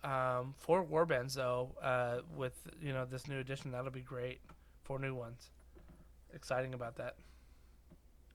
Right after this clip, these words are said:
Yeah, very good, very good. All right, well, let's talk about some Soul Blight, Soul Blight Gravelords. Everybody's favorite vampires.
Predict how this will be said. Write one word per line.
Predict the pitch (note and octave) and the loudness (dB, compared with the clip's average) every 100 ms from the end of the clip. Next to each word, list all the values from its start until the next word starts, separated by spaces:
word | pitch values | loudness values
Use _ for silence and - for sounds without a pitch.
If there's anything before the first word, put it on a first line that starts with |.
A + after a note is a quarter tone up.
| - - - - - - - - - - - - - - - - - - - - - - - | -20 -20 -20 -20 -20 -20 -20 -20 -20 -20 -20 -20 -20 -20 -20 -20 -20 -20 -20 -20 -20 -20 -12
Yeah, | C#3 B2+ A#2+ - E3+ D#3 | -8 -8 -12 -18 -18 -10
very | C#3 C#3+ | -8 -8
good, | C#3 B2 B2+ | -8 -8 -6
very | C#3+ | -6
good. | C#3 B2 B2 - | -6 -8 -10 4
All | D3 | 10
right, | E3+ G#3+ C#3 | 12 12 12
well, | D3+ D3+ F3 D#3 | 10 10 10 8
let's | G3 - | 2 4
talk | C4+ | 4
about | C4 A#3+ G3 | 8 8 8
some | G#3 F#3 | 4 0
Soul | - G3 | 2 4
Blight, | F#3 F3 C#3 - - - | 8 6 6 -6 -20 -18
Soul | - - E3+ G3+ A#3 | -12 -2 4 6 6
Blight | G3+ F#3 G3 - | 6 8 8 6
Gravelords. | D3+ F3+ F#3+ C#3+ B2 A2 - - - - - - - - - - - | 4 4 4 4 2 0 -10 -12 -16 -20 -20 -20 -20 -20 -20 -20 -2
Everybody's | - F3+ F#3+ F#3+ F#3 | 4 4 8 8 8
favorite | - E3 F3+ E3+ | 8 8 10 8
vampires. | C#3+ D3 D#3+ A#2+ A#2 - - | 8 4 4 2 2 -2 -8